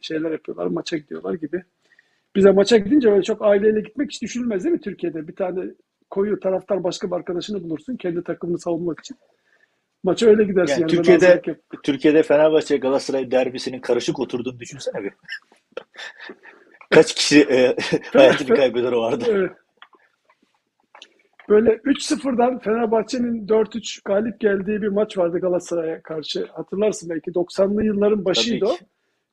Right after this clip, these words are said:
Speaker 1: Ben o
Speaker 2: Doksan,
Speaker 1: maça git-,
Speaker 2: doksan.
Speaker 1: ben o maça gitmey-, An-, Ankara'da teyzemin oğluyla beraber gitmiştim maça. O zamanlar maça gittiğinde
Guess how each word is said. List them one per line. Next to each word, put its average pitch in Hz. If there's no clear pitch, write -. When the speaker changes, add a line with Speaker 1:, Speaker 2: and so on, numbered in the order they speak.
Speaker 1:
Ben 196
o 196
Speaker 2:
Doksan, 208
Speaker 1:
maça 220
git-, -
Speaker 2:
doksan. 202
Speaker 1:
ben 220
o 208
maça 208
gitmey-, 233
An-, 208
Ankara'da 214
teyzemin 196
oğluyla 196
beraber 190
gitmiştim 175
maça. 247
O 202
zamanlar 240
maça 196
gittiğinde 233